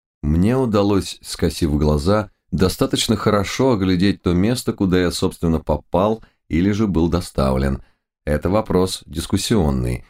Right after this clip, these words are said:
но не самый важный на данный момент. Невысокое подземелье, где всё — стены, полы, потолки — сделано из человеческих костей.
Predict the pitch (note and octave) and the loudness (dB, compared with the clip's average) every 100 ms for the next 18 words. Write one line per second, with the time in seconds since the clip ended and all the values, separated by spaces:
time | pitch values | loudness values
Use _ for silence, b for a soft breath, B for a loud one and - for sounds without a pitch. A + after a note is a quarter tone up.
0 | _ E2+ F2+ E2+ D#2 - G#2 A2 G2 D#2 | _ 0 2 2 0 0 0 0 -2 -2
1 | C#2 C2 D#2 F2 - C#2 A#1 C2+ B1 B1+ | -2 -2 -2 -2 0 -2 -2 -2 -2 -2
2 | C#2 C#2 B1+ - - _ _ _ _ _ | 0 -2 -4 -10 -18 _ _ _ _ _
3 | - C#2+ C2 - - C3 B2+ G#2 D#2+ F2 | -4 -2 -2 -2 -2 -2 -2 -2 0 2
4 | D2 C#2 C#2 C#2+ - _ - C#2 C2 C#2+ | 2 2 0 -2 -4 _ -8 -4 0 2
5 | C2+ - - G2 A#1+ - _ _ - - | 0 -4 -2 0 -2 -8 _ _ -14 -2
6 | D#2 D2+ F2 F2+ _ - D2 C2 D2 - | 0 2 0 -4 _ -2 -2 0 -2 -2
7 | D2 B1+ B1 - D#2+ F2 B D2+ C2+ C2 | -2 -2 -4 0 0 0 B -6 -2 2
8 | A2+ A#2 A2+ - G2 - - _ _ _ | 4 2 0 0 -2 -2 -10 _ _ _
9 | - F#2 E2 D#2+ D#2+ - D2+ - D2 - | -4 0 2 2 2 0 -6 -6 -8 -6
10 | C#2+ - - - D2 - | -6 -6 -6 -6 -6 -10